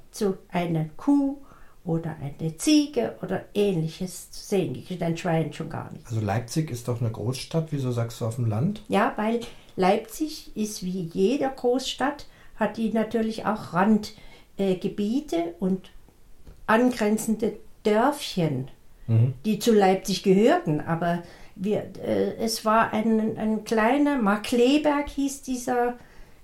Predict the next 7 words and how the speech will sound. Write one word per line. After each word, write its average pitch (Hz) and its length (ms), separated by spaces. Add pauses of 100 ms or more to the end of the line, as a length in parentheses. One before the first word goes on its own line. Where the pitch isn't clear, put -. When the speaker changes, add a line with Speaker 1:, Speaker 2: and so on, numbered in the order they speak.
Speaker 1:
äh, 214 240
Stadtbezirk. 185 1080
Speaker 2:
Mhm. 113 260 (920)
Speaker 1:
Und, - 520
äh, 190 320 (2250)
da 247 100
gab's 302 800